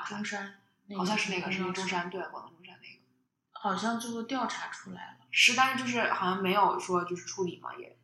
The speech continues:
Speaker 1: 对，说他们是夫妻。
Speaker 2: 非事实婚姻，哎，事实性婚姻什么的。
Speaker 1: 然后就没管。
Speaker 2: 就和稀泥，对，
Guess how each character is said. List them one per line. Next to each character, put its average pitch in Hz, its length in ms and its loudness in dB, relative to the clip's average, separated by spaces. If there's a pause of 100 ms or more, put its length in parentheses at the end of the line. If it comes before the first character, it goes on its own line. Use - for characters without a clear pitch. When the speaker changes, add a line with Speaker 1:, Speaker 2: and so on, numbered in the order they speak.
(120)
Speaker 1:
对， 220 220 4
说 226 200 2
他 226 140 -2
们 233 120 0
是 214 140 -4
夫 208 180 -6
妻。 208 400 -2
Speaker 2:
非 254 160 10
事 254 180 10
实 185 180 10
婚 190 200 2
姻， 185 180 0
哎， 247 80 0
事 - 220 8
实 185 160 8
性 180 160 0
婚 170 160 -8
姻 165 180 -12
什 165 160 -10
么 - 140 -20
的。 - 240 -8
Speaker 1:
然 190 140 -8
后 196 80 -2
就 202 140 -4
没 185 160 -6
管。 185 140 -8
Speaker 2:
就 226 60 -2
和 233 160 2
稀 226 160 6
泥， 170 300 -2
对， 180 160 0